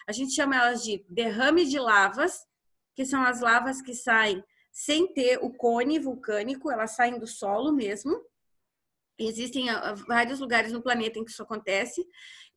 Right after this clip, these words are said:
E as áreas de vulcão mesmo. O vulcão é como se fosse aquela tampinha,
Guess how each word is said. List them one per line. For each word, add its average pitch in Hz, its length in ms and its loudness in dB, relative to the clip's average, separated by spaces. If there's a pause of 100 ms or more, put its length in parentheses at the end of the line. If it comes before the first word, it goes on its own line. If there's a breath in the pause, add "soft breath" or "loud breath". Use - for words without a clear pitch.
E 311 420 4 (280 loud breath)
as 320 200 4
áreas 285 360 4
de 302 260 -2
vulcão 359 520 2
mesmo. 208 380 0 (140)
O 262 100 -2
vulcão 294 640 2
é 320 60 0
como 330 240 2
se 359 160 0
fosse 320 380 2
aquela 320 260 4
tampinha, 330 800 2